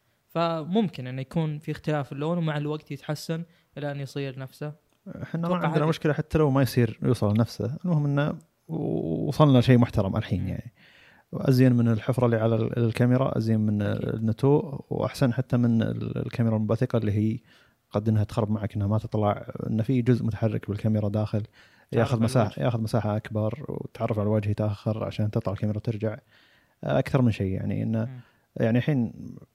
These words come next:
Speaker 2: بعض الأجهزة بطاريتها ضعيفة علشان، أو يعني ما خ-، ما ف-، ما قدروا يكبرون البطارية أكثر عشان إنه في كاميرا داخل تتحرك، ماخذة مساحة أكبر منها لو إنها بس كاميرا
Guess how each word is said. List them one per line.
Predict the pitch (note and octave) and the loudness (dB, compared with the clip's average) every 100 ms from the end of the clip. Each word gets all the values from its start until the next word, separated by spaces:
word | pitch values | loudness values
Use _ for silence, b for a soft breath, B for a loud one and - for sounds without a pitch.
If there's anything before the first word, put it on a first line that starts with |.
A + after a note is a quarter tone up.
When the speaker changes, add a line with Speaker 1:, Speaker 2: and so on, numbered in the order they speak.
| _ - | _ -2
Speaker 2:
بعض | C3+ C3 | -2 0
الأجهزة | B2 C3 B2 A#2 | 2 4 4 2
بطاريتها | A#2 A#2 A#2+ B2 - A2 | 2 0 2 2 0 0
ضعيفة | A2+ B2 C3 B2 | 2 2 2 2
علشان، | A2 G#2+ B2+ C3 C3 - _ _ - | 0 0 2 2 0 -4 _ _ -4
أو | G#2+ | -2
يعني | F#2+ G2 | 0 -2
ما | A2+ A#2 | -2 -2
خ-، | - - | -2 -8
ما | B2 A#2+ | -2 -2
ف-، | A#2 | -2
ما | A#2 | 0
قدروا | B2 A#2 A#2 | 0 2 0
يكبرون | G#2+ A2 A#2+ A#2 | 0 0 0 0
البطارية | A2+ A2 - A2+ | -2 -4 -2 0
أكثر | A2+ - G#2 | 0 -2 -4
عشان | - A2+ | 0 0
إنه | A2+ A2 G#2 | 2 0 -2
في | A2 | -4
كاميرا | - G#2+ G2+ | -4 -4 -2
داخل | G#2 G#2+ G#2 | -4 -4 -8
تتحرك، | - - A2 - - _ - | -6 -6 -6 -8 -14 _ -8
ماخذة | A2 G#2 | -4 -2
مساحة | G2+ G#2+ F#2+ | -2 -2 -4
أكبر | A2 A2 A2 | -4 -4 -4
منها | G#2 G2+ | -2 -2
لو | G#2 G#2 | 0 -2
إنها | G2+ | -2
بس | G#2 A2 | -4 -6
كاميرا | - A2+ A2+ | -4 -4 -4